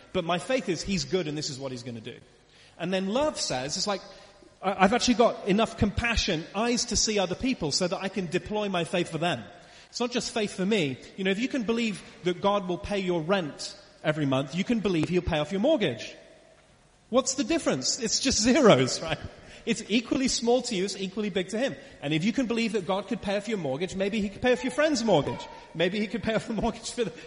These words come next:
the guys in the street, you know. Whatever. W-, this is how we can grow in faith. When we as a community begin to get on that train,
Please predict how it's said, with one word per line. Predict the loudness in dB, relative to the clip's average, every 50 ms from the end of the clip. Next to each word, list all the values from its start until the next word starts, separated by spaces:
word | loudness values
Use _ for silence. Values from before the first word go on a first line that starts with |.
| -14 -12
the | -10 -4
guys | -4 -2 -2 -2 -2 -4
in | -4 -2
the | 0
street, | 0 0 0 2 0 0 0 -2 -6
you | -4 -2
know. | 0 0 -2 -4 -6 -12 -18 -20 -20 -20 -20 -20 -20 -10 -2
Whatever. | 0 2 4 4 4 4 2 2 0 0 -4 -6 -12 -18 -18 -20 -20 -20 -20 -20 -20 -14 -6
W-, | -6 -4 -4 -2 0
this | 0 0 0
is | 0 0
how | 2 2 2
we | 2 2 2
can | 2 0 0
grow | 4 4 6 6 6
in | 4 2
faith. | 0 0 0 0 0 0 -4 -12 -18 -18 -8 0
When | 0 2 2 4
we | 2 2
as | 2 2 0
a | -2
community | -4 -4 -2 0 0 2 2 0 0 -2
begin | -2 -2 -2 -2 -2 -2
to | -2 0
get | 0 0 0 0
on | -2 -4
that | -4 -6 -6
train, | -4 -4 -2 -2 0 -2 -4 -6